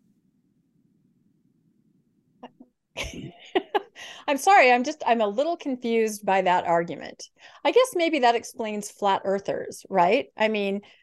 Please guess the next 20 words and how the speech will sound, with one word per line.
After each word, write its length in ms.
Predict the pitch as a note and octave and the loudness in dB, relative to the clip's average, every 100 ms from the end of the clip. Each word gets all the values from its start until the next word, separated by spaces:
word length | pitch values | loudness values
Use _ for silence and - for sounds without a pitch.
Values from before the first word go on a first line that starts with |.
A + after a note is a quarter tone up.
| _ | _
most 280 | - D4 E4 | 2 2 2
people 240 | E4 C4+ B3+ | 0 2 2
believe 560 | G#3+ F3+ C4+ D#4 C#4 | 2 0 0 -2 2
the 80 | B3 | 2
world 340 | A3 A#3 A3+ | 4 2 2
is 160 | A3 F#3+ | 0 -4
round, 480 | G3+ A3 F#3 F#3 F#3+ | -4 -2 0 -2 0
yet 260 | G3+ G3+ A#3+ | 2 2 0
there 100 | B3 | -2
must 220 | C#4 - | -2 -4
be 140 | D4 | -2
opposition 720 | A#3+ C4 C4+ A#3+ E4+ - G#3 | 0 0 -2 -4 -6 -4 -4
in 160 | E3+ D#3+ | -2 -2
that 340 | D#3 E3+ A#3 | -2 0 -2
because 280 | A3+ A3 G#3+ | -2 -2 -2
it 120 | G#3+ | -4
can't 320 | - D#4 E4 B3+ | -4 -4 -4 -2
be 100 | A#3+ | 0
that 260 | A#3 - | 0 0
simple. 600 | - - E4+ - - - | -8 -4 -4 -2 -4 -6